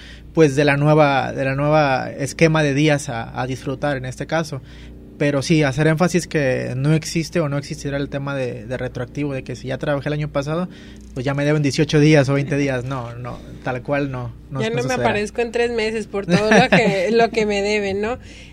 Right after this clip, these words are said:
Speaker 2: Entonces, ahí dejamos claro, no va a ser retroactivo, se empieza a partir de, del siguiente año, si es que se, se,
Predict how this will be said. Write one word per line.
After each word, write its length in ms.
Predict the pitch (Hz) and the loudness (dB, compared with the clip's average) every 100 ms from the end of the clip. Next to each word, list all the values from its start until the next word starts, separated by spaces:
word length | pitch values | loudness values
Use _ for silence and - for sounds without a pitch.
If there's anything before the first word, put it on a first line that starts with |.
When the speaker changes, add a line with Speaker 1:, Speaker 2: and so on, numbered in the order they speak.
| - | -4
Speaker 2:
Entonces, 520 | 233 240 240 277 277 208 | 0 2 2 2 0 2
ahí 160 | 220 | 2
dejamos 480 | 226 226 240 240 233 | 2 2 2 0 -2
claro, 380 | 240 226 240 254 | 0 2 2 2
no 240 | 240 226 | 0 0
va 80 | 220 | 0
a 40 | |
ser 220 | 220 233 214 | 0 0 2
retroactivo, 840 | 220 220 208 196 - 277 311 311 | 0 -2 -4 -4 -4 -4 -2 -4
se 120 | 254 | -4
empieza 500 | 214 202 220 214 247 | -6 -4 0 0 -2
a 40 | |
partir 500 | 220 202 190 208 208 | -2 -2 0 -2 -2
de, 280 | 220 220 202 | -2 -2 -2
del 280 | 185 196 190 | -4 -6 -6
siguiente 580 | 208 196 214 214 214 220 | -8 -2 -2 -2 0 0
año, 320 | 208 214 185 | 2 0 -2
si 200 | - 208 | -2 0
es 120 | 208 | 0
que 140 | - 214 | -4 -4
se, 420 | 220 185 135 156 | -2 -2 -4 -6
se, 400 | - 208 185 | -2 0 0